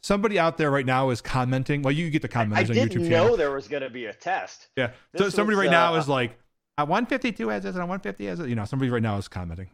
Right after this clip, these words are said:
Speaker 1: But anyways. <laughs> Um,
Speaker 2: Older, one older.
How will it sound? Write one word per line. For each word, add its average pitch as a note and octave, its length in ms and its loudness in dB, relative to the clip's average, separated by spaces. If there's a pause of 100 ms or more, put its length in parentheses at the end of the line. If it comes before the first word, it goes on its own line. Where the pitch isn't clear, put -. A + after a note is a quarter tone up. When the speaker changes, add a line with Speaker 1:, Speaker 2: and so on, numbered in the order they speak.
Speaker 1:
But - 160 -12
anyways. G2+ 320 -6
<laughs> G3+ 600 0 (440)
Um, D#3 100 2
Speaker 2:
Older, C#3+ 500 2
one B2+ 100 -10 (160)
older. C3 480 -8